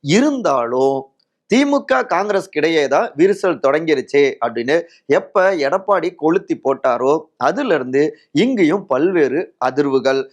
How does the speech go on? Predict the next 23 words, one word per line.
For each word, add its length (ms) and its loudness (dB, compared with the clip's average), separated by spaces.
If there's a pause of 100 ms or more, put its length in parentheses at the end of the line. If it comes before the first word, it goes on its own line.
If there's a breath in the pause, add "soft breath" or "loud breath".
(200 soft breath)
அஹ், 260 0
ஆட்சியில 380 -2
பங்கு 340 -4
வேணுங்கிறது, 760 2
நூத்தி 280 -8
பதினேழு 580 -2
தொகுதிகள் 440 -2
வேணும் 380 0
அப்படின்னு 300 -4
சொல்றது, 420 0 (360)
தினந்தோறும் 680 2 (140)
ஏதாவது 540 2
ஒன்று 380 -2 (340 soft breath)
ஒரு 240 2
அரசியல் 560 0
வெடிகுண்டு 680 0
வீசப்பட்டு 560 -2
கொண்டே 300 0
இருக்கு 280 0 (260)
இந்தியா 380 2
கூட்டணிக்குள்ளாரையும். 960 -2 (340 soft breath)
குறிப்பா 480 0
காங்கிரஸ் 540 -2